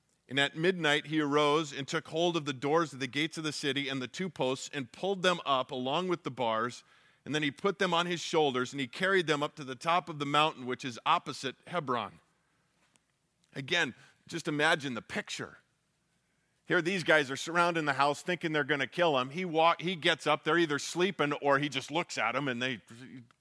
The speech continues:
whatever. And he walks over to the gates of the city, pulls them out of the ground. I mean, this is, this isn't like the fence that you have outside, the gate outside by your trash can. That's not what, the gates of the city. And he picks them up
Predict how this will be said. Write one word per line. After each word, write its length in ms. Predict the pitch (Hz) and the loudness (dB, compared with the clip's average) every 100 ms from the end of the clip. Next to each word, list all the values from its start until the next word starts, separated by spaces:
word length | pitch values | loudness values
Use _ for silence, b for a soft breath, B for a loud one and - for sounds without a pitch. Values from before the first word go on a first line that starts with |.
| 160 135 | -10 -2
whatever. 540 | 131 147 170 123 131 B B B B | 2 4 4 2 -2 B B B B
And 80 | - | -2
he 80 | 160 | 0
walks 340 | 165 196 190 | 4 4 4
over 160 | 202 185 | 0 0
to 80 | 160 | 0
the 100 | 139 | -2
gates 300 | 185 202 - | -2 -4 -6
of 60 | |
the 80 | 151 | -6
city, 320 | - 185 147 - | -2 -2 -2 -6
pulls 360 | - - 254 190 | -8 -6 -4 -2
them 100 | 175 | 0
out 220 | 180 208 | 2 0
of 80 | 175 | 0
the 80 | 165 | -4
ground. 440 | 127 175 160 92 | 2 2 2 -2
I 40 | 113 | -8
mean, 140 | 156 | -8
this 180 | 202 156 | -6 -6
is, 100 | 120 - 107 - | -8 -14 -18 -16
this 240 | 147 170 214 | -6 -4 -2
isn't 260 | 190 196 | -4 0
like 200 | 160 151 | 2 0
the 120 | 143 131 | -2 -4
fence 340 | - 170 - | -2 -2 -4
that 160 | 131 - | -12 -8
you 60 | |
have 380 | 123 127 110 - b b - | 0 2 2 -4 b b 0
outside, 360 | 147 - 160 139 | 0 0 -2 -2
the 80 | |
gate 300 | 123 139 170 147 | 0 0 0 2
outside 400 | 151 - 151 156 | 0 0 -2 0
by 100 | 147 | -2
your 120 | 120 | -2
trash 260 | 160 151 151 | -4 -4 -4
can. 320 | 160 170 180 B B | -6 -6 -6 B B
That's 220 | 170 170 | -4 0
not 200 | 185 175 | 0 2
what, 140 | 160 151 120 143 110 131 | 0 -4 -8 -14 -14 -6
the 120 | 143 | -6
gates 400 | 123 185 202 - | -2 -2 -2 -10
of 120 | 147 | -10
the 80 | 135 | -10
city. 420 | - 208 135 82 _ _ _ _ _ _ _ _ _ - | -8 -10 -12 -18 _ _ _ _ _ _ _ _ _ -6
And 100 | 139 | -4
he 100 | 139 | -4
picks 360 | - 214 - | -6 -6 -6
them 220 | 208 190 | -6 0
up 240 | 139 143 | 0 0